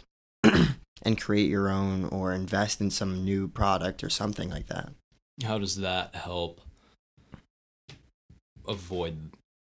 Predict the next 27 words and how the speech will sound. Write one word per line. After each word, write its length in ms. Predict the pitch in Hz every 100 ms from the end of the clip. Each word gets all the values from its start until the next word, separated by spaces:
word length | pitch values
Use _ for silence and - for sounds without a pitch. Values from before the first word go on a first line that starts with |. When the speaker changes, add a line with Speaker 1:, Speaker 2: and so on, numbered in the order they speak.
| _
Speaker 2:
the 160 | 92 90
pitfalls 600 | - 80 - 80 76 78
of, 460 | 73 73 - - - _ _
if 160 | 151 127
any, 260 | 117 107 78
like, 140 | 82
what, 300 | 107 110 -
what 260 | 120 131 -
pitfalls 460 | 131 - 117 110
in 220 | 101 104 95 -
day-to-day 840 | 98 98 82 90 92 92 92 87 - - - - _ _ _ _ _ _ _ _ _ _ _ - - - -
consumption 920 | - 98 - - 90 90 92 78 78 - - _ - _ _ -
are 160 | 82
there? 300 | 80 73 80 - _ _ _ _ _ _ _ -
Speaker 1:
What 160 | 50 -
pitfalls? 640 | - - - - - - -
Could 200 | - 107
you 420 | 107 101 98 - -
Speaker 2:
Just 200 | 151 156
where 140 | 151
do 60 | 160
you 100 | 165
see, 340 | - - 151
so 220 | 131 135 120
when 240 | 110 117
you 80 | 113
say 760 | - 123 123 120 120 113 -